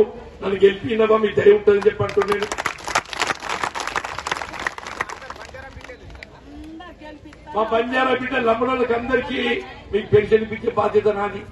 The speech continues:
మీ భూములకు పట్టాలు ఇప్పిస్తా, పోడు భూములకు పట్టాలు ఇప్పిస్తా, భూములు లెవెల్ చేపిస్తా నేను, లంబడోళ్ళకి రిజర్వేషన్ ఇప్పిస్తా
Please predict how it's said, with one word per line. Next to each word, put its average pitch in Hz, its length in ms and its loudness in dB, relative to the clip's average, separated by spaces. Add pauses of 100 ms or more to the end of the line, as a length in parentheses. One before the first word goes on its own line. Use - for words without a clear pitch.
(1200)
మీ 233 80 4 (100)
భూములకు 247 380 2
పట్టాలు 240 360 2
ఇప్పిస్తా, 226 380 0 (880)
పోడు 262 260 6
భూములకు 262 300 0
పట్టాలు 233 360 2
ఇప్పిస్తా, 240 380 -2 (680)
భూములు 254 280 2
లెవెల్ 254 320 2
చేపిస్తా 269 320 -2 (120)
నేను, 240 200 0 (720)
లంబడోళ్ళకి 247 560 4
రిజర్వేషన్ 247 520 0
ఇప్పిస్తా - 300 -6